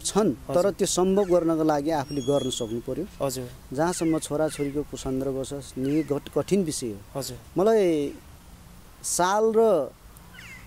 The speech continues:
Speaker 1: टेलिभिजन उसको यकिन गर्न त मैले सकेको छैन। मलाई
Speaker 2: हजुर।
Speaker 1: यतिखेर तपाईँले के सम्झाइदिनु भयो भन्नुहुन्छ भने, छोराछोरी युकेको यो व्यस्त जीवनमा यो पनि कसरी समस्यामा लाग्नु भएको छ भने, म एउटा उदाहरण दिन चाहन्छु।
Speaker 2: हजुर।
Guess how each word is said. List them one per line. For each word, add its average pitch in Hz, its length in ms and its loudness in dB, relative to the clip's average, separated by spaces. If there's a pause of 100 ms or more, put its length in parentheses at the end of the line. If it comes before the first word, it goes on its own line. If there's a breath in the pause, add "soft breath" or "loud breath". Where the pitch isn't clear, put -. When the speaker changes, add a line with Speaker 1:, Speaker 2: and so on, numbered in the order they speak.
(200)
Speaker 1:
टेलिभिजन 196 400 4
उसको 202 420 2 (340)
यकिन 214 280 4
गर्न 196 240 4
त 151 80 0
मैले 147 260 2
सकेको 147 440 0
छैन। 131 440 -4
मलाई 185 200 4
Speaker 2:
हजुर। 180 100 2
Speaker 1:
यतिखेर 170 320 2
तपाईँले 156 440 2
के 196 200 -2
सम्झाइदिनु 143 520 0
भयो 113 340 -6
भन्नुहुन्छ 101 480 -10
भने, - 260 -10 (1600)
छोराछोरी 175 580 2 (560)
युकेको 170 460 2
यो 170 120 4
व्यस्त 160 340 0
जीवनमा 165 840 2
यो 175 100 6
पनि 180 260 2
कसरी 233 240 0
समस्यामा 175 440 2
लाग्नु 151 300 2
भएको 127 240 -2
छ 127 100 -6
भने, 120 220 -6
म 170 120 4
एउटा 185 240 4
उदाहरण 151 480 2
दिन 139 200 0
चाहन्छु। 131 720 -6
Speaker 2:
हजुर। 127 260 -6